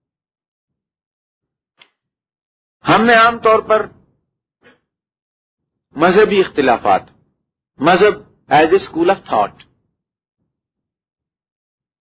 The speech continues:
ہمارے، ہمارا جو لٹریچر ہے، ہماری جماعتوں کا کوئی بھی جماعت ہو، کتنی بھی روشن خیال اور کتنی بھی اپنے آپ کو وہ ریشنلسٹ کہیں،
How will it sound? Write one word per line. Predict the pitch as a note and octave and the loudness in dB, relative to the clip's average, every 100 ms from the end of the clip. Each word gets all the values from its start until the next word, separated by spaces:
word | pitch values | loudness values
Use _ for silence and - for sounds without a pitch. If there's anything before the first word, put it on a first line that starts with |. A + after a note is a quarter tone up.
| _ _ _ _ _ _ _ _ _ _ _ _ _ _ _ _ _ _ _ _ _ _ - | _ _ _ _ _ _ _ _ _ _ _ _ _ _ _ _ _ _ _ _ _ _ -4
ہمارے، | D3+ F#3 G3+ G#3 G#3 G3+ - _ _ _ - | 0 2 4 4 4 0 -4 _ _ _ -16
ہمارا | D#3 F3+ G3 | -4 0 2
جو | F3+ | 2
لٹریچر | E3 - E3 F3 G#3+ D#3 | -2 0 0 2 0 0
ہے، | A2+ F2 _ _ A2+ | -6 -12 _ _ -8
ہماری | C3 C3+ B2+ | -2 0 0
جماعتوں | B2+ B2 A#2+ C3+ | 0 0 -2 -4
کا | C3 | -4
کوئی | - E3 | 0 0
بھی | F#3 F3+ | 0 -2
جماعت | D3 B2+ A#2 - | -2 0 -2 -4
ہو، | A#2+ | -14
کتنی | D3+ F3 F#3 | -8 -2 0
بھی | F3+ | 4
روشن | E3 D#3 E3 D#3 | 4 2 -4 -4
خیال | D3+ C#3 C#3 | 2 2 2
اور | B2+ | 0
کتنی | C3 B2+ C#3+ | -6 -8 -6
بھی | C#3 B2+ - _ _ _ _ _ _ _ _ _ _ _ _ _ _ _ _ | -2 -4 -6 _ _ _ _ _ _ _ _ _ _ _ _ _ _ _ _
اپنے | D3 D#3 D3+ | -2 0 2
آپ | C#3 C3+ C3 | 2 0 0
کو | C3+ | 0
وہ | C3+ A#2+ - _ - | 0 -2 -10 _ -4
ریشنلسٹ | C3+ C#3 C3 D3+ - | -4 -2 -2 -2 -2
کہیں، | C3 A#2+ | -4 -4